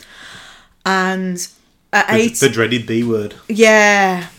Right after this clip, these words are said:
Speaker 1: no. And I know that, and I know it's very polarising now, but I turned up there at eighteen, um, and it was back before smartphones were decent, so there weren't, like, you couldn't, like, you know, sit there and play on your phone all day.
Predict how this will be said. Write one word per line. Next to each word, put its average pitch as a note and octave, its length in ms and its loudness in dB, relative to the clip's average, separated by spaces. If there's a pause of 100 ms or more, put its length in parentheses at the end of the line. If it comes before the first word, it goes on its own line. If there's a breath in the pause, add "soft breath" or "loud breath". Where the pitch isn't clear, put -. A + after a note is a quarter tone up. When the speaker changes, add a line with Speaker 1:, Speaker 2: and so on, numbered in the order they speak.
(140)
Speaker 1:
no. G3 680 -2 (320)
And G3+ 260 -6 (480 loud breath)
I G3+ 80 0
know A3+ 220 6
that, F3+ 260 2
and F#3+ 100 -4
I G3 40 -2
know G#3+ 140 0
it's - 120 -4
very G3+ 200 2
polarising F3+ 640 -2
now, F3 340 -6
but - 140 -6
I A3+ 160 2
turned G3 320 -6
up F3 120 -8
there F3+ 220 -2
at - 100 -6
eighteen, F3 760 -8 (640 loud breath)
um, D#3+ 1040 -2 (340 soft breath)
and A3+ 80 0
it B3 60 0
was A#3+ 100 -10
back F4+ 220 -2
before E4 240 -6
smartphones C#4 640 -2
were G#3+ 60 -8
decent, B3 420 -4
so - 140 -4
there A3 100 -8
weren't, C#4 280 -4
like, - 160 -12
you B3+ 120 -2
couldn't, C#4+ 260 -12
like, A#3 300 -4
you A3 80 -6
know, F3+ 160 -6
sit F3 240 -6
there F#3+ 180 -4
and F#3 100 -8
play F#3+ 160 -6
on F3+ 60 -8
your E3+ 80 -12
phone A#3+ 280 -6
all A3 140 -4
day. E3+ 220 -10